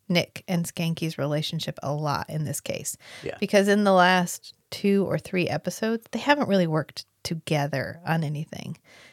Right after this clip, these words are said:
Speaker 1: In Capital Offense, he was totally rogue. In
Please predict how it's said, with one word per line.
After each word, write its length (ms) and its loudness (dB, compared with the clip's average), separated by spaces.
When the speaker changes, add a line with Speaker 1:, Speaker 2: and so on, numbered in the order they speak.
Speaker 1:
In 120 6
Capital 480 4
Offense, 440 2
he 120 -2
was 160 0
totally 440 0
rogue. 400 -4
In 500 2